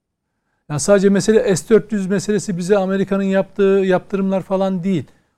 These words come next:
O başka bir şey anlatmaya çalışıyor ve bu böyle gitmez diyerek bir şeyin işaretini veriyor. O işaret bana göre,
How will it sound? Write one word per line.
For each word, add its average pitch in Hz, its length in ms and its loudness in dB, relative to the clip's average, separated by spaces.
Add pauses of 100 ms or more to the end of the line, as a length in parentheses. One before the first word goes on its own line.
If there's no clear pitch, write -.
O 214 200 4
başka 208 280 4
bir 226 40 0
şey 220 160 2
anlatmaya 151 380 -4
çalışıyor 202 540 -6 (300)
ve 262 200 6 (280)
bu 208 120 0
böyle 233 220 8
gitmez 226 440 0
diyerek 190 280 2 (640)
bir 156 120 -2
şeyin 277 240 0
işaretini 147 520 -2
veriyor. 143 280 -2
O 285 140 0
işaret 208 580 -2
bana 185 200 -2
göre, 170 320 -4